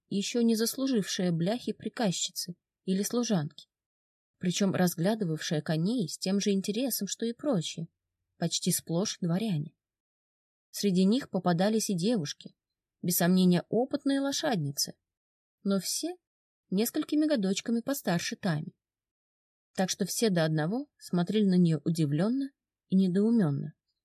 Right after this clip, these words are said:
Хорошо еще не было ни насмешливых взглядов, ни насмешливых словечек. И все равно Тарик чувствовал себя неловко, старался ни с кем не встречаться взглядом. Да и норовил держаться от коновязей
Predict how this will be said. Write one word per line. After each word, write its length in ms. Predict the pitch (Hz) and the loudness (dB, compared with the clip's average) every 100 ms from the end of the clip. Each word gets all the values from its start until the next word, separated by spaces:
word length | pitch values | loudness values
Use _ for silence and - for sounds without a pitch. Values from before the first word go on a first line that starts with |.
| _ _ _ _ | _ _ _ _
Хорошо 420 | - 202 196 - | -6 0 0 2
еще 260 | 302 - 208 | 0 2 2
не 180 | 196 196 | 2 2
было 220 | 185 180 | 2 2
ни 120 | 196 | 4
насмешливых 640 | 202 196 208 196 - 175 | 2 2 0 0 0 0
взглядов, 640 | 175 170 175 269 254 220 _ _ _ _ _ _ | 0 0 -2 -2 -4 -8 _ _ _ _ _ _
ни 100 | - 262 | -2 0
насмешливых 640 | 269 - 202 - 202 196 | 0 2 0 2 -4 -2
словечек. 640 | 208 208 175 139 - - _ _ _ _ _ _ _ | 0 2 2 -2 -10 -18 _ _ _ _ _ _ _
И 80 | - | -6
все 200 | 190 226 | 0 2
равно 480 | 247 254 247 160 - _ _ _ _ | 2 4 4 2 0 _ _ _ _
Тарик 260 | 226 220 - | 0 0 -2
чувствовал 420 | - 285 - 262 | -4 -4 -4 -6
себя 300 | 254 - 208 | -4 -2 0
неловко, 680 | 214 214 208 170 - - 170 - _ _ _ _ | 2 2 2 -2 -4 -12 -14 -14 _ _ _ _
старался 520 | - 180 180 180 - | -6 0 2 0 2
ни 100 | 180 | 0
с 100 | 175 | 0
кем 220 | - 208 | 0 0
не 60 | 226 | 0
встречаться 560 | - 202 175 156 - 160 | -2 -6 -2 -4 -2 -6
взглядом. 580 | - 165 151 156 - - _ _ _ _ | -4 -2 -2 -4 -10 -18 _ _ _ _
Да 140 | 202 240 | -2 2
и 80 | |
норовил 520 | 262 285 302 220 170 160 | 2 4 2 2 0 -2
держаться 440 | 180 180 170 - | -2 -2 -2 -4
от 100 | 156 | -4
коновязей 680 | 160 151 175 247 233 170 | -4 -4 -2 -4 -4 -8